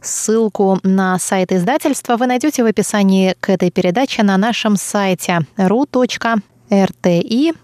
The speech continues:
точка орг точка тэ дабл ю. Ну а прошлая наша передача закончилась письмом, которое российский мид направил одиннадцатого мая тысяча восемьсот семьдесят седьмого года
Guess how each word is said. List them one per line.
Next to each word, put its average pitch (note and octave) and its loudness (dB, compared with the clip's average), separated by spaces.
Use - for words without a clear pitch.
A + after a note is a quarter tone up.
точка B3 0
орг G#3+ 2
точка G#3+ 0
тэ F#3 2
дабл F3 2
ю. D#3+ 2
Ну G#3+ 4
а G#3 0
прошлая C#4+ 0
наша B3+ -2
передача G3+ 0
закончилась B3+ 0
письмом, G#3 0
которое C#4 0
российский G#3 0
мид G#3+ 2
направил A#3+ 2
одиннадцатого A3 0
мая G#3+ 2
тысяча G3 -2
восемьсот G3 0
семьдесят A3+ -2
седьмого F#3 2
года C4+ 0